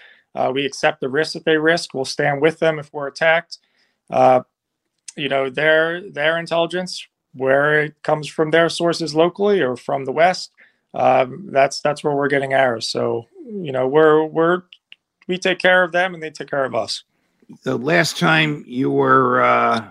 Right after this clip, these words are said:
Speaker 2: on the show, you were very confident, uh, of Ukraine victory. How have things changed in a month? Better
Speaker 1: Uh, the,
Speaker 2: or
Speaker 1: the, the
Speaker 2: worse?
Speaker 1: time,
Speaker 2: Better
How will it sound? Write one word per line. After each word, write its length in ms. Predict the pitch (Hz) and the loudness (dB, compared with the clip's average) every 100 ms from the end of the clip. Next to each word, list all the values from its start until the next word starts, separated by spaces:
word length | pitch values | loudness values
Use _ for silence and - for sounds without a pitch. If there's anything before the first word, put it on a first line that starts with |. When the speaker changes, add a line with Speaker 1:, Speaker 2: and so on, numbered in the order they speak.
| - _ _ _ - | -20 _ _ _ -2
Speaker 2:
on 180 | 127 143 | 0 0
the 80 | 135 | 0
show, 320 | - 135 127 | 0 2 2
you 160 | 120 | 0
were 100 | 120 | -2
very 220 | 113 135 127 | 0 0 0
confident, 840 | 151 139 135 113 107 104 - - _ _ _ _ _ _ - | 2 2 2 -2 -10 -12 -14 -16 _ _ _ _ _ _ 0
uh, 140 | 110 | 0
of 260 | 110 110 104 | 2 -2 -2
Ukraine 580 | 113 - 131 120 117 95 | -6 -2 0 0 0 -2
victory. 480 | 120 - 107 95 | -6 -6 -12 -16
How 300 | 92 135 143 139 | -6 0 0 2
have 300 | 143 131 - | -2 -4 -6
things 420 | 131 120 117 - | -8 -6 -6 -6
changed 680 | - 139 120 110 104 - - _ _ _ - | -2 0 0 -2 -6 -10 -14 _ _ _ -4
in 120 | 113 | 0
a 40 | |
month? 440 | 110 95 78 - _ _ _ _ _ _ _ _ _ _ _ _ _ _ _ - - _ | 0 0 -8 -16 _ _ _ _ _ _ _ _ _ _ _ _ _ _ _ -20 -20 _
Better 480 | 143 160 190 202 175 | 0 2 2 0 0
Speaker 1:
Uh, 140 | 165 | 0
the, 140 | 185 208 - | 0 -4 -6
Speaker 2:
or 200 | 139 135 | -6 0
Speaker 1:
the, 140 | 220 | 2
the 60 | 220 | 2
Speaker 2:
worse? 300 | 180 156 - | 0 -2 -2
Speaker 1:
time, 320 | 190 196 196 | -2 0 0
Speaker 2:
Better 300 | 170 180 196 | 2 2 0